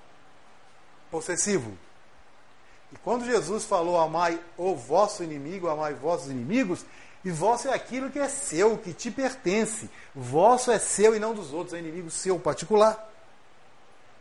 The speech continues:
Só seu. É o inimigo, temos porque fizemos merecedores de ter inimigo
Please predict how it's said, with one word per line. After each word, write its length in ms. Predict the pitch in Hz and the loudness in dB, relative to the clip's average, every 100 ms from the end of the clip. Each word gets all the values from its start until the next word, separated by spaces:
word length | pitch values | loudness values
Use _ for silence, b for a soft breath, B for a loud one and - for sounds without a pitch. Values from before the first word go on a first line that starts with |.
| - | -20
Só 160 | - 175 | -10 -10
seu. 320 | - - - - - - - - B B - | -8 -10 -12 -18 -20 -20 -20 -20 B B -6
É 60 | |
o 40 | 170 | -4
inimigo, 600 | 165 135 185 220 240 240 - - - - - - - - - | -2 -2 0 0 -2 -4 -8 -20 -20 -20 -20 -20 -20 -20 -8
temos 500 | 156 165 196 220 214 | -2 -2 -2 -2 -4
porque 360 | - 165 - 156 | -6 -8 -4 -6
fizemos 760 | - 131 - 120 185 202 156 | -6 -12 -12 -10 -10 -10 -12
merecedores 960 | 131 147 147 170 170 135 110 160 226 196 | -12 -12 -8 -10 -10 -12 -10 -6 -6 -6
de 100 | 156 | -12
ter 200 | - 151 | -10 -10
inimigo 600 | 139 143 226 247 254 226 | -10 -10 -8 -8 -6 -8